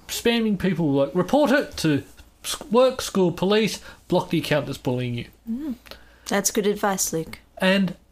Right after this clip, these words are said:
Speaker 1: it is, I know it's not fair to put it on the victim that has to do it,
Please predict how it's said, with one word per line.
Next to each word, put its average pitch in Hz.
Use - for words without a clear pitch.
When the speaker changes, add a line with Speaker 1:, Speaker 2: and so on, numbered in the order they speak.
Speaker 1:
it 190
is, 240
I 180
know 220
it's 208
not 175
fair 156
to 160
put 160
it 156
on 123
the 117
victim 143
that 170
has -
to 139
do 165
it, 302